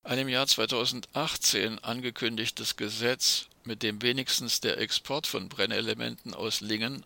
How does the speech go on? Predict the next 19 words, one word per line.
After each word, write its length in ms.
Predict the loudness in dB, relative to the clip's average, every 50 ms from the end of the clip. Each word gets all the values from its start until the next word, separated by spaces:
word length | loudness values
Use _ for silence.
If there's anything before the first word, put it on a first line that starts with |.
| -10 -8
an 160 | -6 -6 -6
grenznahe 680 | -4 -2 -2 -2 0 0 -2 0 0 -2 -4 -2 -4
französische 840 | -4 -6 -6 -4 -4 -2 0 0 2 2 2 2 0 -2 -2 -4 -6
und 160 | -2 0 0
Schweizer 580 | 0 0 0 -2 0 2 2 2 2 -2 -2
Atomkraftwerke 960 | -6 -6 -4 -4 -4 -6 -6 -6 -6 -4 -4 -6 -4 -4 -6 -6 -4 -4 -4 -4
hätte 220 | -4 -4 -4 -6
verboten 600 | -6 -6 -6 -6 -6 -6 -6 -6 -6 -10 -10 -6
werden 340 | -4 -4 -4 -6 -8 -12 -10
können, 380 | -6 -6 -4 -4 -6 -8 -10 -12 _ _ _ _ _ _ _ _ -14 -8
verschwand 560 | -4 0 0 0 0 2 0 -2 -2 -4 -10
in 200 | -8 -6 -6 -2
der 120 | -2 0
Schublade. 640 | 2 2 0 0 -4 -4 -4 -2 -2 -4 -4 -8 -14 -14 _ _ _ _ _ _ _ _ _ _ _ _ _ _ _ _ _ -6
Wir 100 | -6 -4
berichteten 580 | -2 0 0 0 0 0 -2 -4 -4 -6 -6 -4
im 140 | -4 -4 -2
Januar 520 | 0 0 0 0 -2 -4 -4 -4 -2 0
zweitausendeinundzwanzig. 1400 | 0 -2 -2 -4 -4 -6 -6 -6 -6 -6 -8 -8 -8 -6 -2 -2 -2 -2 -4 -8 -6 -6 -6 -6 -6 -8 -10